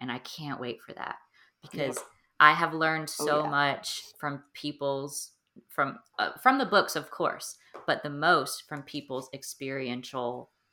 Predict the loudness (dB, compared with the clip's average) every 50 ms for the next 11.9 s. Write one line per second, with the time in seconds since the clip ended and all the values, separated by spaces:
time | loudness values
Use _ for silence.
0 | _ _ _ _ _ -10 -6 -2 0 2 2 2 0 -2 -2 -2 -4 -6 -8 -10
1 | -10 -10 -12 -12 -12 -14 _ _ _ _ -16 2 4 8 8 8 6 6 4 2
2 | 2 2 0 -4 -8 -12 _ _ _ _ -2 0 0 0 0 6 8 8 8 8
3 | 6 4 0 -2 -4 -4 -2 0 0 2 2 4 4 4 4 4 2 0 0 -2
4 | -2 -4 -2 -2 -2 -2 -2 -6 -8 -8 -8 -6 -2 -2 -2 -2 -4 -10 -12 -10
5 | -8 -6 -4 -4 -4 -4 -6 -12 -18 _ _ _ _ _ _ _ -10 -10 -6 -4
6 | -2 -2 -2 -2 -4 -10 -16 _ _ -10 -6 -2 -2 -2 -2 -4 -8 _ _ _
7 | -12 -12 -12 -6 0 0 2 2 2 -2 -4 -8 -12 -6 -4 -4 -2 -4 -6 -4
8 | -4 -2 -2 -2 -2 0 0 2 2 2 0 0 -2 -2 -4 -6 -10 -12 -14 -20
9 | _ _ _ _ _ _ _ _ _ _ _ -18 _ -12 -2 0 0 0 0 -2
10 | -6 -2 0 0 0 -2 -4 -4 -4 -4 -4 -4 -8 -10 -4 -2 -2 0 0 -2
11 | -2 -4 -6 -4 -4 -4 -2 -2 -2 0 4 6 6 6 4 2 -6